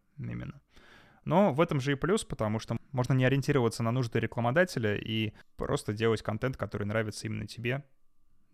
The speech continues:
и монетизировать его через, э, пользователей потихонечку. Есть там разные способы тоже, как это сделать, но у м-, я не, не скажу, что у меня супер успешно это получается.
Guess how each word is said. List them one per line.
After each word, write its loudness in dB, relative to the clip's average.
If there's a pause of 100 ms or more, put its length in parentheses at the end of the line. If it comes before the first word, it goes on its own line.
(260)
и -6
монетизировать -2
его -4
через, -6
э, -6 (580)
пользователей 0
потихонечку. -12
Есть -6
там 0
разные 0
способы -4
тоже, -8
как -10 (260)
это -8
сделать, 0
но -2
у -4
м-, -2
я 2
не, 0
не 0
скажу, 2
что -4
у -2
меня 2
супер -4
успешно -4
это -14
получается. -12